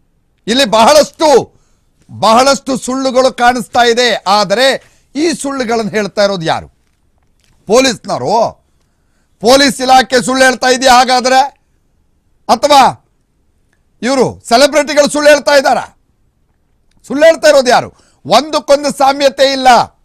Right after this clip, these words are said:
ಒಟ್ಟು ಈ ಓನರ್ ಯಾರಿದ್ದಾರೆ, ಪದೇ ಪದೇ ನಿಯಮವನ್ನ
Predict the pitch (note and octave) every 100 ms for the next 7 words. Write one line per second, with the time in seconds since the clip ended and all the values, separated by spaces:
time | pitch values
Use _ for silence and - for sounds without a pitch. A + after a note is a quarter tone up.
0 | _ _ _ _ _ _ _ _ _ _
1 | _ _ _ _ _ _ _ _ _ _
2 | _ _ _ _ _ _ - E5+ - -
3 | _ _ _ _ _ _ _ - G#3 -
4 | C4 G#2+ - _ _ _ _ _ _ _
5 | _ _ F#3+ A3 - _ _ - F#3+ C#4
6 | D4+ D4 C4+ A#3+ F3+ C#3+ D#3 F#3 - G3+
7 | B3+ C4+ B3 B3 A#3 A#3+ A#3+ A#3+ A#3